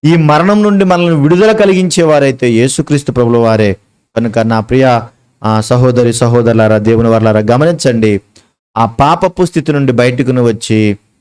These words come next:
నేను ప్రభు కొరకు బ్రతుకుతాను, నా జీవితాన్ని నేను కాపాడుకుంటానని ముందుకొస్తే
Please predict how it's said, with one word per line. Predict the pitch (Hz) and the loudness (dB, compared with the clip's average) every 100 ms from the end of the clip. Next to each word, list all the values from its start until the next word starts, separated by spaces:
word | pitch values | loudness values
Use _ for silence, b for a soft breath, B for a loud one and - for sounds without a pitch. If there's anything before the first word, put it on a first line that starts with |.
| _ | _
నేను | 107 117 135 135 | 0 2 2 0
ప్రభు | 120 131 143 | 0 0 0
కొరకు | 151 139 131 117 | 0 -2 -2 -2
బ్రతుకుతాను, | 113 117 117 110 113 110 107 101 _ _ 113 | -2 -2 -6 -2 -2 0 -4 -8 _ _ -4
నా | 117 | -2
జీవితాన్ని | 113 135 139 139 131 | 0 -2 0 0 0
నేను | 123 117 | -2 0
కాపాడుకుంటానని | 117 117 127 123 120 110 113 110 110 | -2 0 -2 -2 -4 -4 -2 -2 -2
ముందుకొస్తే | 107 110 110 107 - 107 104 | -4 -4 -2 -4 -2 -2 -2